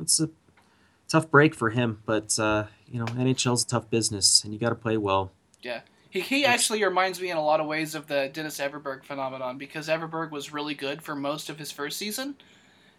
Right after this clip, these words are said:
Speaker 1: Right.
Speaker 2: And then did not bring it back.
Speaker 1: No. Although he's been pretty good in San Antonio this year. I
Speaker 2: Yeah,
Speaker 1: mean,
Speaker 2: he
Speaker 1: uh,
Speaker 2: can actually score there. He couldn't score in the N H L.
Speaker 1: Right,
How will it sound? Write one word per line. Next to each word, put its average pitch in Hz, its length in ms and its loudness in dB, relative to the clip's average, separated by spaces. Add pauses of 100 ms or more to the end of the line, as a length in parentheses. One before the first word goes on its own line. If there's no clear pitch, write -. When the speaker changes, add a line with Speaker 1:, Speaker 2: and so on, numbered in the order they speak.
(120)
Speaker 1:
Right. 110 320 -2
Speaker 2:
And 190 160 4
then 185 180 2
did 170 200 -2
not 170 220 8
bring 151 180 -4
it 117 100 -8
back. - 340 -6 (1000)
Speaker 1:
No. 110 400 0 (480)
Although 233 180 4
he's 269 120 4
been 269 140 0
pretty 262 180 4
good 220 100 6
in 175 80 6
San 156 200 6
Antonio 120 420 4
this 98 260 2
year. 95 300 -2
I - 160 -16
Speaker 2:
Yeah, 240 220 4
Speaker 1:
mean, - 120 -4
Speaker 2:
he 277 60 2
Speaker 1:
uh, - 20 -2
Speaker 2:
can 247 100 2
actually 175 220 -2
score - 320 -6
there. 123 240 -6
He 170 140 -8
couldn't 160 240 -4
score 143 240 -4
in 135 60 -8
the 127 60 -6
N 127 80 -6
H 123 180 -10
L. 131 160 -6 (800)
Speaker 1:
Right, 95 260 -14